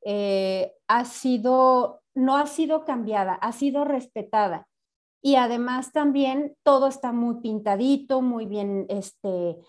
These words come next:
arreglado, limpio. Por ejemplo, hay casas que están abandonadas, pero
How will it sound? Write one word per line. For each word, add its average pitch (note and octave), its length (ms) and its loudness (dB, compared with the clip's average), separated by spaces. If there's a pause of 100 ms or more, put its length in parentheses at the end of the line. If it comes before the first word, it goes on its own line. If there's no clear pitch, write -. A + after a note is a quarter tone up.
arreglado, A3 920 0
limpio. A3+ 840 -2
Por G#3+ 140 -4
ejemplo, A#3+ 340 -4
hay A#3 140 -2
casas B3 340 -6
que - 80 -20
están A3+ 260 -8
abandonadas, A3 920 -4 (480)
pero C4 600 2